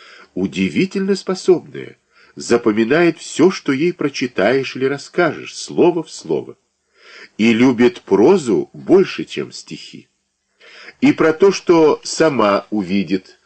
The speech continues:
рассказывает мило и складно. Иногда я думаю, есть женщины-поэтессы, которые сочиняют стихи, а женщин, которые писали бы обо всем пережитом,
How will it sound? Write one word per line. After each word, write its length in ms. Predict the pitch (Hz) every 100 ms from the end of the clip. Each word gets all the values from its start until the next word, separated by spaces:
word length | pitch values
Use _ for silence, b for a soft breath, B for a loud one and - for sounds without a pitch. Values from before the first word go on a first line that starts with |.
| b b
рассказывает 800 | 98 110 - 104 92 90 85 -
мило 280 | 65 110 151
и 80 |
складно. 640 | 120 - - 131 127 _ 127 _ _ _ b b b b b
Иногда 320 | 87 87 76 92
я 180 | 92
думаю, 500 | 78 92 76 71 64 _ b b b b
есть 520 | - 117 185 - - -
женщины-поэтессы, 1500 | 101 135 180 160 - 151 147 143 156 156 151 87 - - -
которые 360 | 85 - 87
сочиняют 560 | 78 95 - 101 78 69
стихи, 500 | - 120 120 - - _ _ B B B B B
а 140 | - 101
женщин, 540 | 82 143 113 - -
которые 400 | - 92 104 92
писали 580 | - 98 - 165 190 147
бы 180 | 87 92
обо 300 | - 101 107
всем 380 | - - 82 -
пережитом, 680 | 85 104 151 151 92 65